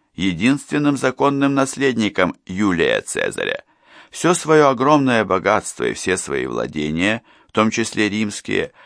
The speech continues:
оставлял Клеопатре и просил похоронить его не в Риме, а в Александрии. Это было настолько возмутительно, что в июле тридцать второго года Сенат принял решение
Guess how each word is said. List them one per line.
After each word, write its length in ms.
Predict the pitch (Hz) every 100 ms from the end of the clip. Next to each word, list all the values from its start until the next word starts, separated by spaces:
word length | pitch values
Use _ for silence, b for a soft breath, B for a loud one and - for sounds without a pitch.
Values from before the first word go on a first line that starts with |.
| B
оставлял 580 | - 104 95 104 165 190
Клеопатре 880 | - 151 90 82 - 80 - 85 - _ _ _ -
и 80 |
просил 400 | 101 123 120 170
похоронить 640 | - 123 92 95 117 113 87
его 240 | 85 80
не 280 | 82 85 104
в 60 | 147
Риме, 460 | 156 95 60 50 b b b
а 220 | - 85
в 80 | 98
Александрии. 920 | 107 107 - 123 110 76 50 - - _ _ _ _ _ _ _ _ -
Это 280 | - 73 69
было 240 | 78 76
настолько 580 | 78 71 - 78 82 101
возмутительно, 840 | 104 98 82 - - - 50 50 B B B -
что 240 | - 104
в 80 | 98
июле 380 | 101 113 104 95
тридцать 400 | 95 95 85 -
второго 380 | 80 80 78 78
года 300 | 101 98 82
Сенат 520 | - 64 76 95 -
принял 320 | 90 87 73
решение 680 | 62 57 - 90 107 113